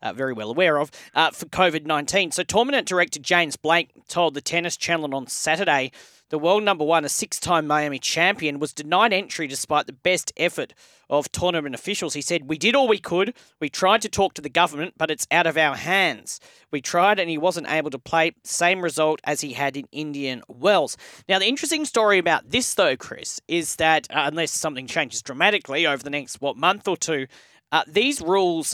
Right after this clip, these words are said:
are going to be lifted or eased, um, in May, which is, what, six weeks away, if that,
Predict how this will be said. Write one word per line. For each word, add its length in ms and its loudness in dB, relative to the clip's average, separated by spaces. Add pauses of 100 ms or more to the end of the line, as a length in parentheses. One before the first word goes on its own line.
are 420 4 (120)
going 200 2
to 80 -6
be 360 -2
lifted 480 -2
or 160 -6
eased, 480 -2
um, 380 2
in 200 -10
May, 300 4 (300)
which 200 -2
is, 120 -6
what, 180 -2
six 300 -4
weeks 260 0
away, 160 2
if 300 -6
that, 240 2